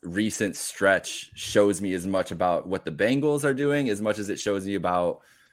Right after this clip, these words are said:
like we said, the, the Niners are, are a team in disarray. So that's a big win on paper, but that's also them taking advantage of a team who's kinda sliding.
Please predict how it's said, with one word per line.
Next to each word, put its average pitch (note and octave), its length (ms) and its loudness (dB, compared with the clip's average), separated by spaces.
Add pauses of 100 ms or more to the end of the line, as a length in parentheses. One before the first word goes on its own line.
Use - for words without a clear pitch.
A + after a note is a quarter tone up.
(260)
like F2+ 140 0
we G2 80 2
said, D2+ 220 -2
the, E2 60 -2
the D#2 200 -4
Niners G#2 400 0
are, E2+ 320 0
are E2 100 -4
a E2 60 -2
team G2 200 -2
in E2 120 -2
disarray. E2 540 -2
So - 120 -6
that's A2+ 160 4
a G#2+ 60 2
big G#2 240 2
win G#2+ 180 2
on F#2+ 180 -4
paper, G2 420 0
but E2 380 -2
that's A2+ 220 2
also G#2 300 2
them F#2+ 160 0
taking G2 300 -2
advantage F2+ 340 -4
of E2 60 -10
a E2+ 40 -6
team F2 380 -6
who's F2 140 -4
kinda F#2+ 300 -4
sliding. F2+ 640 0